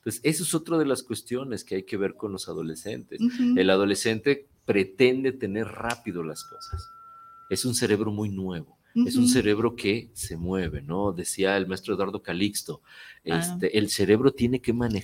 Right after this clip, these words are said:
Speaker 2: Tiene que
Speaker 1: manejarse
Speaker 2: manejarse,
Speaker 1: muy
Speaker 2: sí, sí, sí.
Speaker 1: rápido con los jóvenes. Por eso se adhieren muy bien las drogas, porque te ofrece rápido el placer, rápido las cosas.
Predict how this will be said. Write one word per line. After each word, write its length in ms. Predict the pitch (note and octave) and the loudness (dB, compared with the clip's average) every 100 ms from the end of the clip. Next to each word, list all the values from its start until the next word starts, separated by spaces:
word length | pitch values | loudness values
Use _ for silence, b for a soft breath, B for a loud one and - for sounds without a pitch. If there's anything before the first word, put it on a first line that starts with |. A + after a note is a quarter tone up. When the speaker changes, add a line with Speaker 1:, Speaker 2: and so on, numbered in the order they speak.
| - | -2
Speaker 2:
Tiene 240 | F#2+ F#3 | 0 0
que 100 | - | -2
Speaker 1:
manejarse 0 | |
Speaker 2:
manejarse, 500 | A2 B2 F#3+ F#3 F#3+ F#2 G#2+ | 0 0 0 -8 -10 -4 0
Speaker 1:
muy 140 | D3 | 0
Speaker 2:
sí, 20 | |
sí, 120 | - C3 | 0 -2
sí. 0 | |
Speaker 1:
rápido 360 | - G2+ E2+ | 0 -2 -2
con 180 | - D#2+ | -6 -14
los 120 | D#2 | -8
jóvenes. 300 | - E2+ F2+ | -4 -4 -6
Por 180 | - A2+ | -2 -2
eso 140 | A#2 | 0
se 120 | C3+ G#2+ | -2 -2
adhieren 400 | G2+ C3+ D3 A2 | 0 0 0 -4
muy 160 | G#2 | -4
bien 200 | F#2 F2 | -4 -4
las 140 | E2+ E2 | -8 -6
drogas, 440 | D2+ B1+ B1+ - b b | -6 -6 -10 -20 b b
porque 260 | - - F#2+ | -6 -4 -2
te 220 | F#2+ F2 | 0 0
ofrece 440 | D#2+ G#2+ G#2+ A#2 - | -2 -4 -4 -4 -4
rápido 360 | - A2+ G2+ E2+ | -4 -2 -4 -8
el 80 | D#2 | -10
placer, 340 | D#2+ - - - _ _ _ _ _ _ _ _ | -14 -14 -18 -20 _ _ _ _ _ _ _ _
rápido 540 | - - C3+ A#2+ F2+ | -14 -2 -2 -2 -4
las 180 | E2 D2+ | -4 -8
cosas. 460 | - D#2 - - | -12 -14 -16 -20